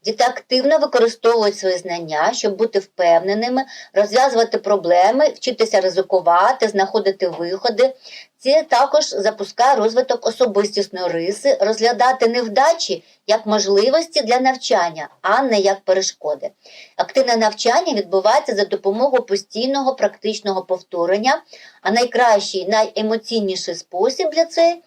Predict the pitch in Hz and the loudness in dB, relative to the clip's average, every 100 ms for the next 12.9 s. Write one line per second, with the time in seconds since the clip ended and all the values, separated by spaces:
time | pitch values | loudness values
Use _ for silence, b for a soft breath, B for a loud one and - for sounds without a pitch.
0 | b _ - 359 - 262 214 214 175 139 | b _ 0 0 0 -4 -2 -2 -2 -8
1 | 131 _ B B B 214 285 370 359 339 | -12 _ B B B -2 0 0 0 2
2 | 302 269 226 269 262 214 196 233 240 226 | 4 4 2 0 0 0 0 2 2 2
3 | 196 208 190 196 208 208 220 220 190 180 | 2 -2 -2 0 0 0 -2 0 -2 -4
4 | 185 196 196 247 277 359 392 B B 220 | -2 -2 0 0 2 0 0 B B -4
5 | 226 262 262 254 254 254 - 254 233 233 | 0 0 2 2 2 0 0 -2 0 0
6 | 233 226 226 214 208 196 B B - 240 | 0 0 2 2 0 -6 B B -10 -8
7 | 226 226 233 233 226 233 202 196 196 190 | -2 0 0 0 0 2 2 0 0 0
8 | 190 202 196 202 196 196 180 240 320 - | 0 0 0 0 -2 -4 -2 0 0 -4
9 | 269 262 262 - 208 202 - - 185 185 | -4 -2 -2 -2 -2 -2 -4 -8 -8 -4
10 | 226 277 285 233 202 202 185 190 - 196 | 0 2 2 2 2 0 0 -4 -2 -2
11 | 170 160 151 151 - - b b b 226 | 0 -2 -4 -6 -10 -20 b b b 0
12 | 247 - 208 202 185 226 349 370 311 | 0 -2 -2 2 2 2 2 -2 -4